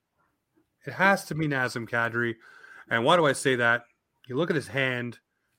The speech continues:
look at what he went through to get in the lineup. Um, not easy. You talk about Nichushkin with his foot and all those things that he's going through. I look at Nazem Kadri and say all the stuff he endured this playoff run from fans,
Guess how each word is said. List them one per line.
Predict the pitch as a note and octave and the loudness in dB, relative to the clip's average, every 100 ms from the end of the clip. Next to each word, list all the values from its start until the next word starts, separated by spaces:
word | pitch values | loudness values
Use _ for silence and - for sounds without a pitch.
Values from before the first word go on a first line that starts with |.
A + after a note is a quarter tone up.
| _ | _
look | D3 | 0
at | E3 | 4
what | D#3 | 4
he | D3+ | 4
went | D3 C3+ | 2 0
through | A#2+ B2+ B2+ | 0 2 2
to | A#2+ | 0
get | A2+ C3+ | 0 -2
in | C3+ | -2
the | |
lineup. | A#2 A#2 A#2+ A#2+ - _ _ _ _ _ _ | -4 -2 0 0 -4 _ _ _ _ _ _
Um, | A2+ A2 G#2+ G#2 G#2 - | 0 2 0 -2 -10 -6
not | B2+ C#3 | 0 2
easy. | C3+ C3 | 2 0
You | C3+ | -4
talk | A#2+ B2 | -2 -4
about | B2 A#2+ | -4 -10
Nichushkin | A2+ - B2 - B2 A#2 | -10 -10 -10 -8 -8 -6
with | A2+ | -8
his | G#2+ B2 - | -6 -6 -6
foot | - B2+ B2 - _ _ _ | -6 -4 -4 -8 _ _ _
and | A#2+ | -6
all | A2+ A2+ | -2 -2
those | A#2+ A2+ | -2 -6
things | B2 A2+ | -10 -10
that | G#2 | -6
he's | C3+ - | -6 -2
going | C3+ B2+ | -2 -2
through. | B2+ C3 B2+ - _ _ _ _ _ _ _ _ _ _ | 2 4 2 -4 _ _ _ _ _ _ _ _ _ _
I | - C#3+ | 6 8
look | C#3+ C3+ | 8 4
at | B2 | 0
Nazem | A#2+ A#2+ A2 | 0 -2 -4
Kadri | G#2+ A2+ A2 A2+ | -2 0 0 -2
and | G#2+ | -4
say | - A#2 - | -2 -4 2
all | C#3 D3+ | 6 8
the | D#3+ | 6
stuff | D3+ - C#3+ | 2 4 4
he | - C#3+ | 4 -2
endured | B2+ A#2+ C3 D3+ F3 | -2 0 6 6 6
this | C3+ A#2+ | 2 -2
playoff | - B2 A#2 A2 - | -2 0 0 -2 -4
run | A#2+ A#2 A2+ A2+ _ - _ _ | -2 -2 -2 -8 _ -20 _ _
from | A#2+ A2 G#2 | 0 2 -2
fans, | - - C#3 C#3 C3+ C3+ C3+ B2+ - | -10 -2 0 4 4 2 -2 -6 -12